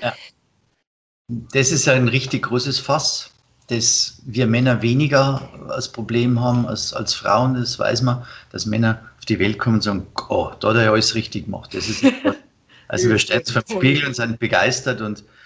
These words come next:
Speaker 1: ich musste auch einmal zu einem Klienten bei mir sagen, als er wollte, dass seine Frau diverse Operationen an ihrem Körper durchführen lässt, äh, und er nicht davon locker gelassen hat, äh, von tausend Implantaten und Fettabsaugung. Und die Frau hat wirklich für ihr Alter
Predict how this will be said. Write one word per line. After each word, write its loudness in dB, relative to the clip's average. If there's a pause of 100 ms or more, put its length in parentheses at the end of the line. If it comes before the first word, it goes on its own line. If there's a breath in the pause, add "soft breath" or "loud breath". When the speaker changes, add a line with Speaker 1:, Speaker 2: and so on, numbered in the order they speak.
(160 soft breath)
Speaker 1:
ich -10
musste 2
auch 4
einmal 0
zu -2
einem -6 (120)
Klienten -4
bei 0
mir -2
sagen, -4 (320 loud breath)
als 0
er 0
wollte, 0
dass -4
seine -4
Frau 0 (260)
diverse 0
Operationen -2
an 0
ihrem -2
Körper -4
durchführen -4
lässt, -4 (720 loud breath)
äh, 4 (200)
und 2
er 0
nicht 0
davon 0
locker 0
gelassen -2
hat, -8 (640 loud breath)
äh, -2
von -4
tausend 0
Implantaten -2
und -8
Fettabsaugung. -4
Und -10
die -6
Frau -4
hat -2
wirklich -6
für -4
ihr 0
Alter -2